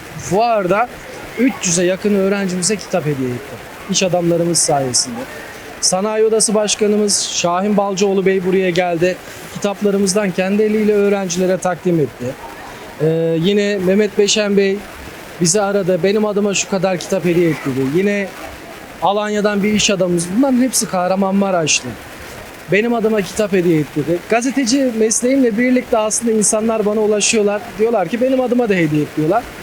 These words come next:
Buradan çıkan öğrencinin o yüzündeki mutluluk,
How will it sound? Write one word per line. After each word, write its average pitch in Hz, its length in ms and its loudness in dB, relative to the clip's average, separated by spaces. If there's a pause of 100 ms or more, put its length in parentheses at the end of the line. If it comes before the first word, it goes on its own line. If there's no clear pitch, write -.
(800)
Buradan 285 360 0
çıkan 277 400 -2
öğrencinin 254 760 2
o 208 80 2
yüzündeki 233 640 0
mutluluk, 180 480 0